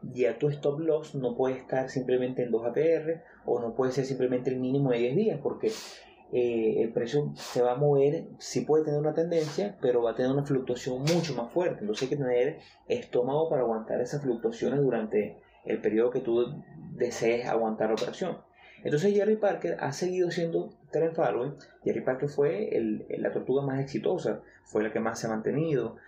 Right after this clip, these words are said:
aún está activo, tiene su hedge fund. Él fue, como dato curioso, él fue el que presentó su examen, porque ellos, en, en, aparte de la entrevista, les hicieron un examen, y su examen fue el mejor de los veintiuno que lo hizo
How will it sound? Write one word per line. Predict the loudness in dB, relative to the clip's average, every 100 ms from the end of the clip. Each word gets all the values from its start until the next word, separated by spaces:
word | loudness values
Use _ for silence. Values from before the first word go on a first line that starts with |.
| -8
aún | -2 -2
está | -2 -6
activo, | -4 -2 0 0 0 -2
tiene | -4
su | -4 -6
hedge | -2 -2
fund. | -2 -6 -8 -16 -20 _ -4
Él | 0 0
fue, | 0 2 4 6 4 2 -4 -12 -4
como | 0 2
dato | 2 4
curioso, | 4 2 0 -8 -18 _
él | -6 -2
fue | 2 2
el |
que | 4
presentó | 0 -2 -4 -8 -10
su | -6 -2
examen, | -2 0 0 -2 -2
porque | 0
ellos, | 2 2 0
en, | -4 -8 -8
en, | -4
aparte | -2 0 0
de | 0
la |
entrevista, | 0 0 0 0
les | 0 0
hicieron | -2 -2 -2
un |
examen, | -4 -4 -6 -6 -12 _ _
y | -8
su | -4
examen | -2 0 0
fue | 2 2 2
el | 0 0
mejor | -4 0 2
de | 2
los | 0 0
veintiuno | -2 -2 -4 -4 -10 -16 _ _
que | 0
lo | 2
hizo | 0 -2 -8